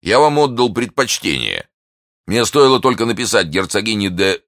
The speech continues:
не хочу называть ее имени, потому что я не могу компрометировать женщину. Но я знаю, что мне стоило только написать, и она тотчас же прислала бы мне полторы тысячи.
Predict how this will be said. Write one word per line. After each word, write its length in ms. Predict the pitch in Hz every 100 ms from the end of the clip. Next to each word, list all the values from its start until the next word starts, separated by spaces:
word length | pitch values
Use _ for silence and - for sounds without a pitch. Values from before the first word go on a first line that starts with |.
| _
не 180 | 82 92
хочу 300 | 92 87 71
называть 400 | 60 64 73 62
ее 260 | 82 113
имени, 200 | 180 180
потому 160 | 131 101
что 120 | -
я 60 | 110
не 80 | 110
могу 260 | 98 104
компрометировать 680 | 147 123 95 92 113 120 113
женщину. 540 | 82 76 65 67 55 - _ _
Но 60 | -
я 120 | 143
знаю, 300 | 143 170 127
что 100 | 90
мне 140 | 107 101
стоило 320 | 156 135 107
только 240 | 101 98
написать, 480 | 98 104 131 - 165
и 40 |
она 180 | 131 123
тотчас 500 | - - 214 - 160
же 140 | 113 120
прислала 440 | 117 110 117 120
бы 120 | 104
мне 180 | 104 98
полторы 460 | 80 107 98 104 92
тысячи. 600 | - - 62 - 50